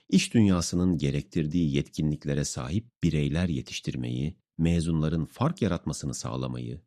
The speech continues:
ve öğrencilerin liderlik yeteneklerini geliştirmelerini hedefliyor. Siyaset ve Diplomasi Okulu Kariyer Merkezi'nin bir diğer değerli programı olan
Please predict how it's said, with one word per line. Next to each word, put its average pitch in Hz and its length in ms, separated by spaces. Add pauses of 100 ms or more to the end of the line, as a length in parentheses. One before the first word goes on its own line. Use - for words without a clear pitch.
ve 80 180
öğrencilerin 82 800
liderlik 80 520
yeteneklerini 67 640
geliştirmelerini 65 1040 (180)
hedefliyor. - 680 (400)
Siyaset 92 600
ve 80 140
Diplomasi 82 500
Okulu 76 280
Kariyer 76 380
Merkezi'nin 64 720
bir 113 320
diğer 69 340
değerli 69 360
programı 65 460
olan 60 340